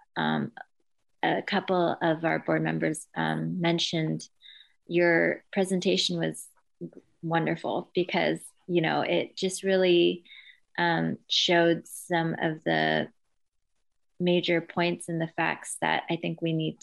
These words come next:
to be aware of right now, um, 'cause we're not really talking about, like, twenty, twenty years seems like a long time, but it's also a very short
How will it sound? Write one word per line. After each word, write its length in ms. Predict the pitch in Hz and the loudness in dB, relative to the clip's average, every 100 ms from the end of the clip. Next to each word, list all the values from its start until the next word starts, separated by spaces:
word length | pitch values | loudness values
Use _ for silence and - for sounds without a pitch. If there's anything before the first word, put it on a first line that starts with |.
| - | -6
to 420 | 160 160 160 175 - - _ _ - | -2 -2 -2 -6 -10 -20 _ _ 0
be 100 | 170 | 4
aware 420 | 160 151 156 170 | 4 4 4 2
of 80 | 170 | 2
right 220 | 160 - | -2 -2
now, 460 | 139 139 147 175 208 - | -4 -2 -4 -8 -10 -6
um, 420 | - 143 143 - - _ _ _ | -2 -2 -4 -8 -14 _ _ _
'cause 160 | - 160 | -10 -4
we're 100 | 170 | -2
not 260 | 165 165 - | 0 -2 -2
really 280 | 165 170 | 0 0
talking 420 | 165 160 170 - 160 | 0 -4 -6 -4 -4
about, 540 | 151 156 151 156 - _ _ _ _ _ _ | 0 0 0 -2 -4 _ _ _ _ _ _
like, 160 | 180 175 | 0 2
twenty, 420 | 226 214 208 - | 2 4 2 0
twenty 320 | - 226 214 | -2 2 4
years 220 | 190 196 - | 4 2 0
seems 320 | 180 175 - | -2 -2 -4
like 160 | 165 165 | -4 -2
a 60 | |
long 300 | 151 156 170 | 0 0 0
time, 260 | 202 226 226 | 0 0 2
but 120 | 196 | 2
it's 180 | 160 156 | 0 0
also 340 | 170 - 170 | -4 -2 -2
a 60 | 156 | -2
very 320 | 156 135 135 | -2 -4 -4
short 340 | - 151 151 | -4 -2 -4